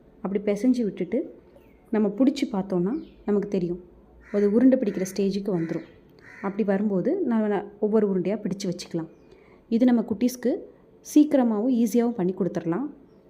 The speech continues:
ஃபைவ் மினிட்ஸ் தான் ஆகும். இந்த மாதிரி நல்லா எல்லா பக்கமும் பரட்டி விட்டுட்டு இப்போ நம்ம பிடிச்சோம் அப்படின்னா நமக்கு தெரியும் உருண்டை பிடிக்கிற ஸ்டேஜுக்கு வந்துருச்சு அப்படின்னு சொல்லிட்டு. அது வரைக்கும் நம்ம ஹீட் பண்ணி வச்சிருக்கிற நெய்யை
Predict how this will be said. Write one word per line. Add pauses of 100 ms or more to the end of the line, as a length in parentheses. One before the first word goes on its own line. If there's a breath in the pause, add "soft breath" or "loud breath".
(180)
ஃபைவ்
மினிட்ஸ்
தான்
ஆகும். (3500)
இந்த
மாதிரி
நல்லா
எல்லா
பக்கமும்
பரட்டி
விட்டுட்டு (720)
இப்போ
நம்ம
பிடிச்சோம்
அப்படின்னா (120)
நமக்கு
தெரியும் (1700)
உருண்டை
பிடிக்கிற
ஸ்டேஜுக்கு
வந்துருச்சு
அப்படின்னு
சொல்லிட்டு. (520 loud breath)
அது
வரைக்கும்
நம்ம (220)
ஹீட்
பண்ணி
வச்சிருக்கிற
நெய்யை